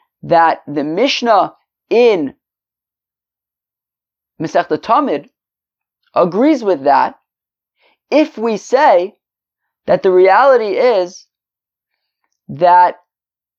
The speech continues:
in Masechta Tamid,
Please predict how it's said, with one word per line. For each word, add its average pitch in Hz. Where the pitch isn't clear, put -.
in 180
Masechta 202
Tamid, 226